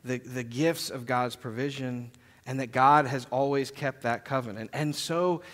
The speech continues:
it will remain as they enter into this land of milk and honey. Unless, or should I say until, they forget God. In, in little ways, in, in, in big ways, and, and really in everything in between.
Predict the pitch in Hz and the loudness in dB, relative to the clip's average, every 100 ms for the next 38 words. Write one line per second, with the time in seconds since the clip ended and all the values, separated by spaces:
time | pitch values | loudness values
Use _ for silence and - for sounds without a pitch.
0 | - - 156 151 165 175 190 208 226 175 | -14 -4 -4 0 2 4 4 4 2 -2
1 | 110 107 - _ _ - 143 175 196 202 | -4 -10 -20 _ _ -12 -4 0 2 2
2 | 202 202 196 196 180 202 196 190 196 190 | 0 -2 0 -2 0 -2 -2 -4 -4 0
3 | 190 208 180 131 - - - - - - | 2 2 2 -4 -18 -20 -20 -20 -20 -20
4 | - _ _ _ _ - 131 143 170 196 | -20 _ _ _ _ -14 -8 -2 4 4
5 | 185 185 - - - - - - - _ | 4 0 -12 -14 -16 -18 -20 -20 -20 _
6 | _ _ - 117 143 139 135 151 143 123 | _ _ -12 -6 -2 -2 -2 -2 0 -2
7 | 131 180 180 160 185 170 - - - - | -4 -2 2 4 4 0 -8 -20 -20 -20
8 | _ _ _ - 131 139 151 143 117 110 | _ _ _ -6 -4 -4 -2 -2 -2 -4
9 | 90 107 - - - _ 139 147 180 196 | -8 -10 -16 -20 -20 _ -10 -2 4 8
10 | 196 151 117 120 202 160 139 - 131 - | 8 8 4 2 -2 -2 -4 -4 -8 -10
11 | - 123 127 120 117 143 170 147 143 127 | -8 -4 -4 -2 0 0 0 -2 -2 -2
12 | 139 135 151 151 139 127 127 127 120 - | -2 0 2 4 4 2 -2 -4 -6 -8
13 | 131 131 127 127 123 117 123 117 - - | -8 -6 -4 -4 -4 -4 -6 -8 -8 -8
14 | 147 123 120 | -4 -2 -4